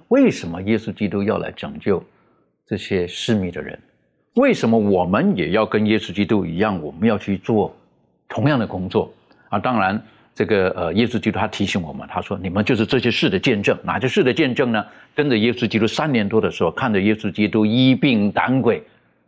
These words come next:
让死人复活，最后耶稣基督他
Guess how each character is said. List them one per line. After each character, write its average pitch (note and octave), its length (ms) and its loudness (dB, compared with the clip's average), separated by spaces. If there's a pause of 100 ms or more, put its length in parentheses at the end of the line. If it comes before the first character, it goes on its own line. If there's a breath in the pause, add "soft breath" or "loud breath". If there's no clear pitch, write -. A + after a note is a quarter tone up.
(240)
让 D#3 160 -2
死 B2 200 0
人 C3+ 120 2
复 F3 160 4
活， A2 360 0 (160)
最 G3+ 120 4
后 D3+ 160 2
耶 E3 180 4
稣 F3 140 -4
基 E3 160 0
督 D#3 140 2
他 C#3+ 180 -2